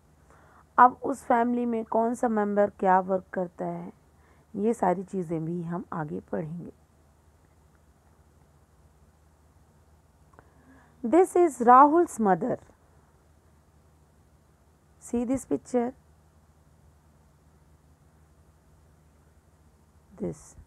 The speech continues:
this is Rahul's mother। ये कौन है? ये राहुल है और ये राहुल की मम्मा है। ये राहुल है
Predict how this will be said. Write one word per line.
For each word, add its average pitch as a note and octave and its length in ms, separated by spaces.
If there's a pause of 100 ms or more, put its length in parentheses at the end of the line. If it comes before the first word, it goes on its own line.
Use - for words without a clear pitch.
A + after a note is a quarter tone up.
(800)
this D4 300
is D#4 200
Rahul's G#3+ 540
mother। F3+ 360
ये G3 280
कौन B3+ 360
है? C#4+ 200 (760)
ये A3 220
राहुल G#3+ 480
है D4+ 340 (520)
और A#3+ 140
ये C4 180
राहुल A3 380
की D4 180
मम्मा F#3 460
है। D#3 160 (1080)
ये A3+ 540 (360)
राहुल F#3+ 500
है A#3 380